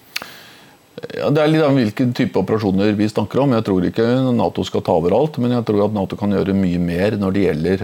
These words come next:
å gjøre land i stand til å forsvare seg selv, til å bekjempe terror selv. Det er jo bra for de landene, men det er også bra for oss. Vi må huske at grunnen til at, eh, vi alle gikk inn, eh, også nato, og, eh, i to tusen og fjorten, det,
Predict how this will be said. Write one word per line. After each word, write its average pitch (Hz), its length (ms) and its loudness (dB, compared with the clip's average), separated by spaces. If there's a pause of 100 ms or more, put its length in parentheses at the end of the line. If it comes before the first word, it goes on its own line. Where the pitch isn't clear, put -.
(120)
å 98 80 -4
gjøre 90 420 0
land 87 460 -2
i 92 80 -4
stand 80 320 -4
til - 160 -6
å 82 80 -6
forsvare 82 320 -4
seg 85 160 -2
selv, 123 340 -2
til 98 140 -4
å 90 60 -2
bekjempe 82 340 -6
terror 80 320 -4 (160)
selv. 85 300 0 (420)
Det 110 140 0
er - 20 2
jo 117 140 2
bra 85 100 4
for 104 160 -2
de 95 80 2
landene, 98 400 2
men 123 160 0
det 104 80 4
er 95 80 2
også 143 140 -2
bra 90 160 2
for 113 180 0
oss. - 220 -2
Vi 113 100 -2
må 104 80 0
huske 123 320 -2
at 98 80 2
grunnen 87 320 -2
til 92 160 -2
at, 98 40 -6 (360)
eh, - 800 -10
vi 98 80 0
alle 92 240 2
gikk 107 160 0
inn, 151 220 2
eh, 104 260 -4
også - 240 -2
nato, 135 460 0 (500)
og, 98 220 0 (180)
eh, 95 640 -4
i - 80 -2
to 90 140 -4
tusen 87 340 -4
og - 0 -
fjorten, 120 480 -2
det, 110 160 0